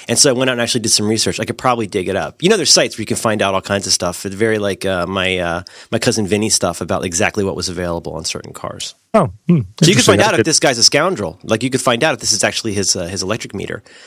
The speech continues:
Speaker 2: No, th-, this seems, this seems right. This
Speaker 1: Mm-hmm.
Speaker 2: car seems right. I mean,
Speaker 1: Is that, is
Speaker 2: everything
Speaker 1: Everett a
Speaker 2: about it
Speaker 1: place
Speaker 2: is
Speaker 1: you can,
Speaker 2: wrong.
Speaker 1: you trust people in Everett in general?
Speaker 2: Everett is not a place you can trust people. Everett, Washington is, um, is the home of, well,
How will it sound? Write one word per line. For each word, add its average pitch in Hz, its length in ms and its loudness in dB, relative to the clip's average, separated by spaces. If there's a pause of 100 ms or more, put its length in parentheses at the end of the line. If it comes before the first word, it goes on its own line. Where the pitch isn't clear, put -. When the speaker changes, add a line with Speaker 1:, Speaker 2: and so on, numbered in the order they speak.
(140)
Speaker 2:
No, 151 160 6
th-, 160 200 2
this 208 140 2
seems, 175 280 4
this 147 260 2
seems 170 300 4
right. 131 380 2
This 117 180 4
Speaker 1:
Mm-hmm. 104 100 2
Speaker 2:
car 131 160 4
seems 107 300 2
right. 104 280 4
I 98 40 2
mean, 101 400 2
Speaker 1:
Is 113 80 0
that, 147 160 4
is 131 80 4
Speaker 2:
everything 135 80 6
Speaker 1:
Everett 131 160 4
a 123 40 6
Speaker 2:
about 107 60 4
it 135 80 4
Speaker 1:
place 131 120 4
Speaker 2:
is - 100 2
Speaker 1:
you 120 60 0
can, 107 80 6
Speaker 2:
wrong. 92 140 4
Speaker 1:
you 113 100 2
trust 120 260 0
people 117 240 0
in 110 60 0
Everett 113 280 0
in 101 80 -8
general? 110 340 -2 (540)
Speaker 2:
Everett 190 380 2
is 139 160 2
not 135 240 4
a 175 40 0
place 143 280 0
you 113 80 2
can 95 140 0
trust - 280 0
people. 120 460 0 (140)
Everett, 135 300 4
Washington 123 680 2
is, 98 380 2
um, 90 560 0 (220)
is 98 180 4
the 95 100 4
home 117 340 2
of, 92 180 2
well, 123 160 4